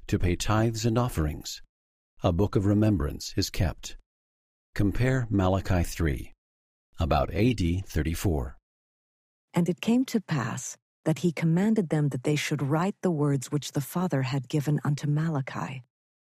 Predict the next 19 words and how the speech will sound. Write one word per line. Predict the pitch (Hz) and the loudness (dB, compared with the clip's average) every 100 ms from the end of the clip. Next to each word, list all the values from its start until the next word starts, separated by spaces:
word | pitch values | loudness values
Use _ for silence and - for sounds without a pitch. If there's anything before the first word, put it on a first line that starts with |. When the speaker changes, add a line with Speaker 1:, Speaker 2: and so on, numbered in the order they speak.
| _ | _
Speaker 2:
which | 170 - | 0 0
he | - | 0
should | 160 - 147 127 | 0 0 -2 -2
tell | 147 151 | -2 0
unto | 147 139 131 | 2 0 -2
them. | 120 113 101 143 _ _ _ _ _ _ _ _ | -4 -2 -4 -6 _ _ _ _ _ _ _ _
And | 160 147 | -2 -2
it | - | 0
came | 196 220 | 2 2
to | - 190 | 0 -2
pass | 151 120 120 - - _ _ - | -2 -2 -4 -6 -14 _ _ 0
that | 160 | 2
after | 160 165 - | 2 0 -2
they | 160 156 | 2 2
were | 143 147 | 4 2
written, | 151 214 - 123 127 139 | 2 -2 -2 -2 -2 -2
he | - 151 | 0 0
expounded | - - - 180 180 151 123 | -2 -10 -2 0 2 0 -2
them. | 110 117 151 | -4 -4 -6